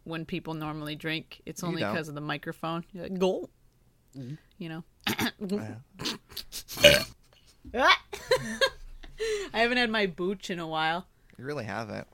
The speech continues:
Speaker 2: I think you
Speaker 1: My gut health
Speaker 2: I think
Speaker 1: is
Speaker 2: you're, you're
Speaker 1: craving
Speaker 2: done
Speaker 1: one.
Speaker 2: with it.
Speaker 1: No, I got one in the fridge, ready to rock and roll.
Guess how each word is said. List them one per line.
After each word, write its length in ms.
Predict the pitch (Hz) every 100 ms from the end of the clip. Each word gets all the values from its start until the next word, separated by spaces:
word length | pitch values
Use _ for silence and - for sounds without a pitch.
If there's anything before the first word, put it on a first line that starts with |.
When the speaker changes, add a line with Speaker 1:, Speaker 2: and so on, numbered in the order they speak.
| -
Speaker 2:
I 60 | 107
think 240 | 160 220
you 80 | 202
Speaker 1:
My 160 | 190
gut 340 | 185 165 196 190
health 320 | 185 170 175 -
Speaker 2:
I 140 | 101
think 200 | - 143
Speaker 1:
is 40 | 170
Speaker 2:
you're, 120 | 160
you're 240 | 160 160 160
Speaker 1:
craving 220 | 180 160
Speaker 2:
done 160 | 135 170
Speaker 1:
one. 100 | 147
Speaker 2:
with 140 | -
it. 180 | 110 - _ _ _ _ _ _ -
Speaker 1:
No, 180 | 196 208
I 160 | 185
got 240 | 190 214 254
one 140 | 254
in 120 | 240
the 100 | 208
fridge, 340 | - 220 240 165
ready 220 | 180 202
to 100 | 185
rock 300 | 170 185 202
and 120 | 175
roll. 280 | 165 190